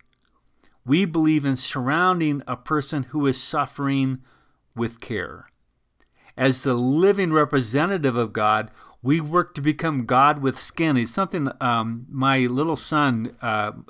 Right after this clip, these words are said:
who is now almost thirty, when he was a little kid, he, uh, had a, um, a deathly, uh, illness that killed him, almost killed him on several occasions.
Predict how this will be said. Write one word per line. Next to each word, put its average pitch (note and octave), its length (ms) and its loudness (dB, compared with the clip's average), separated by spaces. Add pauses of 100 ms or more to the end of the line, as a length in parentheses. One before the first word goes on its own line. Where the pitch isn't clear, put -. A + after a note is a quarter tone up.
(180)
who C#3 180 4
is A2 100 -4
now B2 260 -2
almost A#2 440 -6
thirty, G#2+ 420 -2 (500)
when C#3 120 4
he F3+ 100 4
was F3 140 0
a D#3 60 0
little D#3+ 180 -2
kid, E3+ 300 0
he, C#3 680 -2
uh, A2+ 260 -2
had C#3 240 0
a, A2+ 200 -2 (200)
um, F#2+ 540 -6 (440)
a A#2 60 -4
deathly, C3+ 720 0
uh, G#2 400 -6 (160)
illness D3 540 0
that A#2 340 -4
killed D#3 260 -2
him, A#2 140 0
almost D#3 400 -4
killed C3+ 220 -4
him A2+ 100 -4
on A2 100 -6
several C#3 380 -4
occasions. A2+ 720 -4